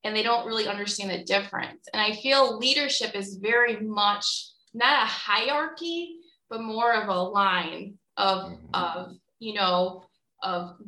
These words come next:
Speaker 1: g-, getting at it and caring for others or doing anything within healthcare as a team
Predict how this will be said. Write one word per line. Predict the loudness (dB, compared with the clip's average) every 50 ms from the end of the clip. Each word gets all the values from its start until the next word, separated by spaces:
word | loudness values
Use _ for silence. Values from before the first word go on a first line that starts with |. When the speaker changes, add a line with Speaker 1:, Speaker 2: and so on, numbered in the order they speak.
| -18 -18 -18 -18 -18
Speaker 1:
g-, | -16 -14 -14 -8 -4
getting | 0 2 2 2 2 2 2 4
at | 4 4 4
it | 2 0 -2 -4 -4
and | -6 -8 -8
caring | -4 0 2 4 4 2 2
for | -2 -4 -4 -2
others | -2 0 0 -2 -2 -2 -2 -4 -4 -4
or | -2 -2 0 0 -2 -6 -12 _ -16 -14
doing | -10 -8 -6 -6 -4 -4 -2 -2
anything | -2 -2 -2 -2 -4 -4 -6 -8 -8 -6
within | -6 -6 -6 -4 -4 -4
healthcare | -4 -2 -2 -2 -4 -4 -8 -6 -2 -2 0 0
as | 0 -2
a | -4 -4
team | -8 -10 -8 -6 -6 -4 -4 -4 -4 -6